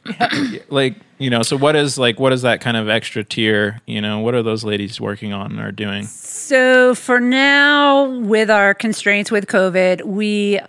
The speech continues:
Speaker 2: are doing these twice a month Wednesday rides, and we've asked our G S D team to step up and be a lead or a sweep rider.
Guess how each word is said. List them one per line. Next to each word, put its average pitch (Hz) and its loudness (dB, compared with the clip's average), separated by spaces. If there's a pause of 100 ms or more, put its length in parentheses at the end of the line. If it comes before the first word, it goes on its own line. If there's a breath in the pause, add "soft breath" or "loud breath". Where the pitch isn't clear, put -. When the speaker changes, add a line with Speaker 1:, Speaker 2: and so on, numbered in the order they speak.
(120)
Speaker 2:
are 196 0
doing 202 -2
these 190 -4 (480 loud breath)
twice 226 4
a 220 -2
month 202 0
Wednesday 190 0
rides, 170 2
and 208 -4
we've 202 -2
asked 185 0
our 208 0
G 190 -4
S 196 -2
D 202 -2
team 180 -4 (440 soft breath)
to 180 -2
step - 0
up 196 2
and 190 -2
be 196 -2
a 185 0
lead 220 0
or 190 2
a 175 2
sweep 196 -6
rider. 160 -2